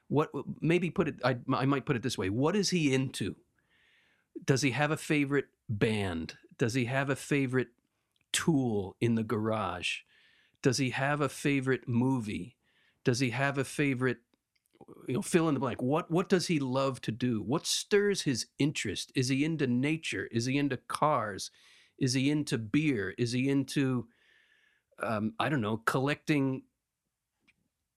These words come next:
strange, uh, <laughs> trinkets of whatever sort? Who knows what he might be into?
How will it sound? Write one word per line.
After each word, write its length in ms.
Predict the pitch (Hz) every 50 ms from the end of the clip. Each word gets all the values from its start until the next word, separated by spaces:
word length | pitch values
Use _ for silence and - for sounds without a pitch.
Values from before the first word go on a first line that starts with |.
| _ _ _
strange, 920 | - - - - - 147 139 143 147 143 139 139 135 120 - - - - - _ _ _ - - - - _ - - - -
uh, 280 | - 466 220 208 214 - - -
<laughs> 180 | 403 - - -
trinkets 520 | - - 202 185 180 - 151 117 - -
of 140 | 143 120 113
whatever 360 | 127 127 147 143 160 165 165
sort? 420 | 151 - - - 214 170 151 120 -
Who 100 | - 165
knows 260 | 170 175 175 170 151
what 120 | 156 143
he 60 | 131 131
might 220 | 131 135 135 -
be 140 | - 143 135
into? 260 | 147 127 - - 101